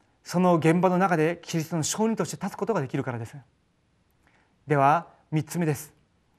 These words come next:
特別な癒し。もし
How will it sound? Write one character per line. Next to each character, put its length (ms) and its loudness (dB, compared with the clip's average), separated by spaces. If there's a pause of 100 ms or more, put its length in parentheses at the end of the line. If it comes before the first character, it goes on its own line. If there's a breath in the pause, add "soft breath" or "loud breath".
(880 soft breath)
特 180 4
別 220 4
な 80 6
癒 180 2
し。 300 -2 (500)
も 140 8
し 320 2